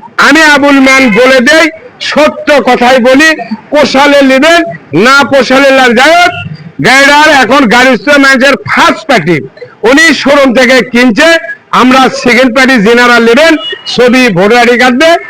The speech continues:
দলিল। যাই হোক, গাড়িটার সাউন্ড কোয়ালিটি কুটি ছেলা, কুটি ফাটা, কুটি ভাঙ্গা, কুটি অঙ্করা, আমি আবুল মামাই বলি। তবে মিটার দেখে কি না যায় না। যাই হোক, এই গাড়িগুলো ওয়াল বাংলাদেশে আমি পাঠিয়ে দেই।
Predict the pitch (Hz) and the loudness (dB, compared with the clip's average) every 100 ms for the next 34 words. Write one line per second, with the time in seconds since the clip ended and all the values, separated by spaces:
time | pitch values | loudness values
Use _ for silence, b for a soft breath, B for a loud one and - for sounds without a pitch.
0 | - 131 139 277 277 254 226 247 330 349 | -14 -6 0 2 2 2 2 2 2 2
1 | - - - - - 151 277 302 294 202 | -2 -8 -14 -16 -6 -2 0 2 0 -2
2 | - 262 294 262 - 254 285 302 349 339 | -2 0 0 0 0 0 2 2 0 -2
3 | - - - 339 339 381 - - 320 294 | -10 -16 -2 0 2 0 0 0 2 0
4 | - 294 226 311 214 254 - 285 269 226 | 0 -2 0 -2 0 -2 0 0 0 -2
5 | 147 B - 302 240 349 277 233 285 277 | -8 B -4 -2 0 0 2 0 2 2
6 | 277 - 262 202 339 311 277 233 254 262 | 0 0 -2 0 2 2 0 0 0 2
7 | 233 B B B 196 262 269 247 254 247 | 0 B B B -2 0 2 2 2 2
8 | 240 233 202 208 262 320 - b b 330 | 2 0 0 2 2 0 -4 b b 0
9 | 330 311 277 269 269 226 262 233 254 - | 0 2 0 0 0 0 0 2 0 0
10 | 247 240 233 220 180 208 202 196 240 330 | 0 2 2 0 0 0 2 2 2 2
11 | 339 - - - - 247 262 269 269 311 | 0 -4 -18 -8 -2 0 2 2 2 2
12 | 339 339 - - 214 254 285 285 254 131 | 2 -2 -6 -6 0 2 2 2 0 -2
13 | 202 302 311 254 262 214 254 254 202 233 | 0 2 2 2 0 0 0 0 0 -2
14 | 240 247 247 240 | 0 0 2 0